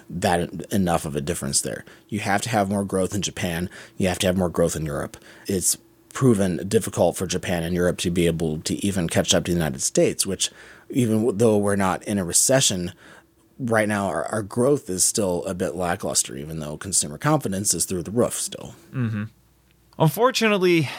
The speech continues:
Speaker 2: the results of Abenomics have been, s-, as Brian said, small or mixed. In that same poll I mentioned, uh, earlier,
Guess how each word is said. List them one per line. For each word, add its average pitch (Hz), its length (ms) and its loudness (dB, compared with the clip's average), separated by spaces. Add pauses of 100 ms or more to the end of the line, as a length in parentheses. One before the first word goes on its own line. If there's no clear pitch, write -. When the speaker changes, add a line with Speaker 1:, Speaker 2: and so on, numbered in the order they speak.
(140)
Speaker 2:
the 147 300 2
results 156 480 2
of 131 420 4 (100)
Abenomics 127 720 2
have 120 180 0
been, 123 360 0 (640)
s-, - 320 2
as 120 200 4
Brian 120 360 2
said, 110 340 2
small 117 560 2
or 117 80 -2
mixed. 120 480 0 (480)
In 123 140 -6
that 120 180 2
same 131 300 2
poll 135 340 2
I 117 80 4
mentioned, 113 680 -2 (160)
uh, 90 280 -12
earlier, 120 500 4